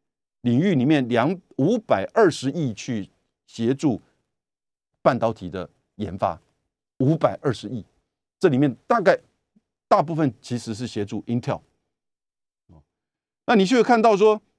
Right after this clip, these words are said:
其实是帮助 Intel 重返晶圆代工的这个市场，要打压，要知道他们的制造的这些资讯。所以像台积电跟三星为什么美-，韩-，韩国为什么那么紧张？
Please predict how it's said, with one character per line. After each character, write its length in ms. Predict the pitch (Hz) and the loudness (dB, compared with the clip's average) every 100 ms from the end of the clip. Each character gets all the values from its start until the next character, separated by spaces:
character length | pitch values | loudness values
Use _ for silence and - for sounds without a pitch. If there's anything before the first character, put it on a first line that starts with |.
| _ _ _ - | _ _ _ -12
其 240 | - 233 | -2 0
实 240 | 233 202 208 | 2 0 0
是 180 | 226 | 0
帮 280 | 185 220 220 | 0 2 2
助 220 | 226 220 | 2 -2
Intel 640 | 185 214 233 214 226 165 117 | 0 0 0 0 2 2 0
重 300 | - 151 214 | -2 0 0
返 300 | 190 113 101 | 0 0 0
晶 240 | - 165 | -2 0
圆 220 | 151 110 135 | 0 -2 -4
代 220 | - 127 | -2 -4
工 320 | 104 139 135 | -2 -2 -2
的 120 | 113 | -4
这 140 | 98 117 | -10 -8
个 80 | 107 | -10
市 240 | - 143 | -8 -10
场， 220 | - - _ _ _ _ _ _ _ _ _ _ _ _ _ _ - | -10 -18 _ _ _ _ _ _ _ _ _ _ _ _ _ _ 2
要 140 | 233 | 2
打 240 | 196 170 165 | 4 4 6
压， 280 | 226 269 - _ _ _ _ _ _ _ _ _ _ _ _ _ | 4 2 -4 _ _ _ _ _ _ _ _ _ _ _ _ _
要 100 | 208 | -2
知 200 | - 269 | 0 2
道 160 | 277 226 | 4 4
他 200 | 220 226 | 2 2
们 120 | 214 | 2
的 120 | 196 | 2
制 240 | 170 226 190 | 0 -4 2
造 180 | 214 | 2
的 120 | 156 147 | 2 -2
这 140 | 180 | -4
些 160 | 156 160 | -6 -6
资 220 | 202 208 | -4 -6
讯。 240 | 269 156 _ _ _ _ _ _ _ | -4 -6 _ _ _ _ _ _ _
所 120 | - | 0
以 140 | 254 - _ _ _ _ _ _ _ | 0 0 _ _ _ _ _ _ _
像 180 | - 240 | 0 2
台 120 | 196 | 0
积 140 | 214 | 0
电 180 | 220 220 | 0 0
跟 120 | 196 | 0
三 160 | 202 202 | 2 0
星 160 | 190 214 | 0 -2
为 80 | |
什 120 | 156 156 | 0 0
么 120 | 170 - - | -4 -12 -4
美-， 200 | 151 - | -2 -2
韩-， 180 | - 208 | -4 -6
韩 220 | 131 147 | -2 0
国 80 | 190 | 2
为 80 | 196 | 2
什 100 | 156 | 2
么 60 | 180 | -4
那 60 | |
么 60 | 170 | -4
紧 160 | 123 104 | -6 -4
张？ 220 | 160 | -6